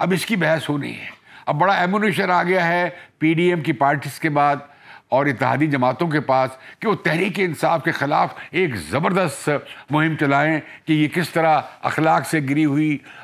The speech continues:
और किस तरह ये फंड चोर साबित हुई, किस तरह ये ज़कात के पैसे खा गई, किस तरह ये even सवात की जो थी फंडिंग,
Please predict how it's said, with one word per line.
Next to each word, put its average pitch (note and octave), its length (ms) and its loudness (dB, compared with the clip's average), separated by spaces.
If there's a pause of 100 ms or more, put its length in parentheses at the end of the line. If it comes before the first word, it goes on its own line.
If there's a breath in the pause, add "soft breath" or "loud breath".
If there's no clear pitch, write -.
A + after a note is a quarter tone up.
और D#3 120 2
किस E3+ 280 -2
तरह D#3+ 360 0 (260 loud breath)
ये C#3 100 0
फंड D#3 320 -2
चोर D#3+ 300 0
साबित D3+ 420 0
हुई, D#3+ 240 -2 (260 loud breath)
किस D#3+ 180 -4
तरह E3+ 140 2
ये E3 120 4
ज़कात B2+ 440 0
के - 80 -2
पैसे C#3+ 280 -2
खा C3 200 0
गई, C#3 220 -2 (340 loud breath)
किस E3 160 -8
तरह F#3 140 0
ये G3 280 0
even F#3+ 240 -2
सवात D#3+ 600 0
की F3+ 100 -4
जो D#3+ 240 0 (540 loud breath)
थी F3+ 200 4
फंडिंग, D#3 540 -2